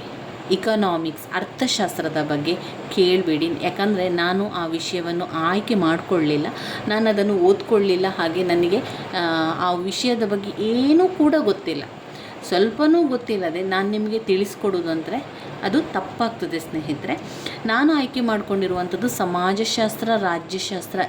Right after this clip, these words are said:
ಇತಿಹಾಸ ಮಾತ್ರ ಆಗಿರುವಂಥದ್ದು, ಬೇರೆ ಯಾವುದು ಕೂಡ ಆಯ್ಕೆ ಮಾಡ್ಕೊಳ್ಳಿಲ್ಲ. ಆದ್ದರಿಂದ ಅದು ನನಗೆ ನಿಮಗೆ ತಿಳಿಸ್ಲಿಕ್ಕೆ ಸಾಧ್ಯ ಇಲ್ಲ. ಪ್ರತಿಯೊಬ್ಬರು ಕೂಡ ಮೆಸೇಜ್ ಮಾಡ್ತೀರಾ, ತಿಳಿಸ್ಕೊಡಿ ಅಂತ, ತುಂಬಾ ದುಃಖ ಅನ್ನಿಸ್ತದೆ. ಅಂದರೆ ಹೇಳ್ಕೊಡ್ಬೇಕು ನನಗೆ,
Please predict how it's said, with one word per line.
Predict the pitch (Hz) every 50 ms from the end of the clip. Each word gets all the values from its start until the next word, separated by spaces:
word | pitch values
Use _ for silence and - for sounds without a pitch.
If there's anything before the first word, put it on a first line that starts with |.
| -
ಇತಿಹಾಸ | 196 196 - 214 214 196 208 196 190 190 - 196 185
ಮಾತ್ರ | 180 175 165 165 160 156 151 - 202
ಆಗಿರುವಂಥದ್ದು, | 196 180 165 160 165 160 156 151 151 147 143 - 156 156 160 269 370 - - - - - - -
ಬೇರೆ | 196 196 190 185
ಯಾವುದು | 180 175 170 180 202 208 226
ಕೂಡ | 220 - 196 180 170
ಆಯ್ಕೆ | 165 165 165 165 - 180
ಮಾಡ್ಕೊಳ್ಳಿಲ್ಲ. | 170 165 160 156 160 - - 196 180 160 151 147 147 147 190 277 311 - - - - - - - -
ಆದ್ದರಿಂದ | 202 240 240 247 269 254 233 214
ಅದು | 196 185 175
ನನಗೆ | 180 175 175 175 175 170 170 170 180
ನಿಮಗೆ | 180 175 170 165 165 202 262 262 -
ತಿಳಿಸ್ಲಿಕ್ಕೆ | - 190 170 175 170 - - 180 175 185
ಸಾಧ್ಯ | 175 - 175 160 151 151 165 156
ಇಲ್ಲ. | 147 156 185
ಪ್ರತಿಯೊಬ್ಬರು | 190 - 196 190 - - 214 233 233 208 208 226 233
ಕೂಡ | 233 - 214 202 196 185 196 226 - - - - - - - -
ಮೆಸೇಜ್ | 185 190 185 - - 202 196 202 196 - -
ಮಾಡ್ತೀರಾ, | 185 175 165 165 - - 170 165 165 160 165
ತಿಳಿಸ್ಕೊಡಿ | 160 - 170 170 175 180 180 - - - 175 156 156 156
ಅಂತ, | 151 147 202
ತುಂಬಾ | 196 - 185 185 185 196 220 240 247 233 196
ದುಃಖ | 180 - - 185 170
ಅನ್ನಿಸ್ತದೆ. | 170 165 165 165 - - 165 151 - -
ಅಂದರೆ | - 175 180 202 233 233 - - - -
ಹೇಳ್ಕೊಡ್ಬೇಕು | - 208 220 247 262 262 262 - 240 202 180 180 170 170 -
ನನಗೆ, | 175 165 165 165 156 156 156